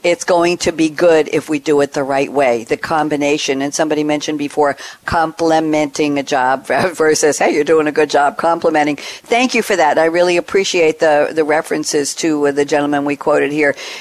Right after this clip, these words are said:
And let's get one more prediction. I think we have time for one more round the table if we go fast. But Johnny Bourgeois has his second prediction here is transportation industry saves billions as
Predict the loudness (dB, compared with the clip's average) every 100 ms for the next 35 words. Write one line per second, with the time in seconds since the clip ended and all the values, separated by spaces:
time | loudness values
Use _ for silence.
0 | -2 2 2 2 2 0 0 0 0 2
1 | 2 2 2 0 0 0 0 -2 0 0
2 | 0 2 0 0 2 0 2 2 0 2
3 | 0 0 -2 0 2 0 -2 0 0 2
4 | 0 0 -4 -6 -12 -2 2 2 4 2
5 | 4 2 4 2 2 2 0 0 -4 -4
6 | -6 -4 -4 -4 -2 -4 -2 0 0 -2
7 | 0 0 0 0 0 0 0 -2 -2 -4
8 | -4 -4 -6 -18 -8 -2 2 2 0 -10
9 | -2 2 4 4 2 0 -2 0 -2